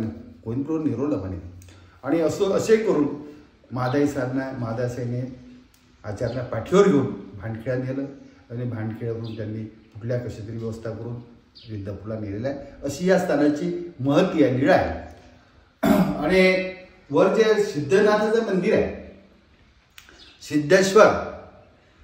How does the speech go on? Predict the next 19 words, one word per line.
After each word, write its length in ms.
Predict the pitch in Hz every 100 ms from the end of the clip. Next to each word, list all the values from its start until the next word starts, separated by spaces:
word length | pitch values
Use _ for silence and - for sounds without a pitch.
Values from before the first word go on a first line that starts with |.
| _ -
सिद्धेश्वर, 640 | 143 139 185 180 196 202 - - - - - - _ - -
सिद्धनाथ, 580 | 131 160 160 151 - - - - - _ _ _ _ _ _ _
हे 140 | 175 185
आठशे 380 | 156 151 - 190
वर्षाच्या 400 | 185 185 196 185
अगोदर 460 | 180 190 202 196
एक 220 | 190 185 -
छोटंसं 360 | 175 196 208
महादेवाचं 420 | 180 151 180 196
मंदिर 280 | 185 185 202
होतं, 220 | 180 95 95 - - - - _ _ _ -
उत्तराभिमुख 640 | 143 - 202 196 180 196 190
होतं. 340 | 160 - - - - - - - - _ _ _ _
पोथीमध्ये 420 | 147 147 175 185
त्याला 160 | 180 180
उल्ले-, 280 | 180 175 175
उल्लेख 340 | 151 180 180
आलेला 300 | 147 185 185
आहे. 260 | 107 120